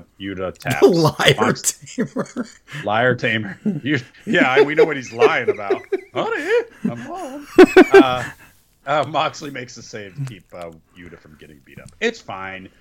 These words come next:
Speaker 1: It, it teased me. I thought, Ooh,
Speaker 2: It's
Speaker 1: maybe
Speaker 2: fine. This match was freaking awesome.
Speaker 1: No, the match was good. I said the finish is fine.
Speaker 2: <laughs>
Speaker 1: They teased me. I really did believe, hey, maybe it is
Speaker 2: Of
Speaker 1: Yuta.
Speaker 2: course.
Speaker 1: No.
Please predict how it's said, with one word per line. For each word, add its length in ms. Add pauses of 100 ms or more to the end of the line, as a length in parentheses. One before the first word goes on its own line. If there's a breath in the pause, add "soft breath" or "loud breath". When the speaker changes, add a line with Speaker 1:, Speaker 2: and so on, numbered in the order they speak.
(200)
Speaker 1:
It, 200
it 220
teased 400
me. 140
I 80
thought, 320
Ooh, 100
Speaker 2:
It's 240
Speaker 1:
maybe 140
Speaker 2:
fine. 400
This 160
match 360
was 160
freaking 640
awesome. 560
Speaker 1:
No, 60
the 60
match 340
was 140
good. 200
I 80
said 240
the 80
finish 460
is 120
fine. 500
Speaker 2:
<laughs> 180
Speaker 1:
They 160
teased 400
me. 100
I 100
really 300
did 220
believe, 340
hey, 160
maybe 320
it 80
is 160
Speaker 2:
Of 120
Speaker 1:
Yuta. 100
Speaker 2:
course. 340
Speaker 1:
No. 140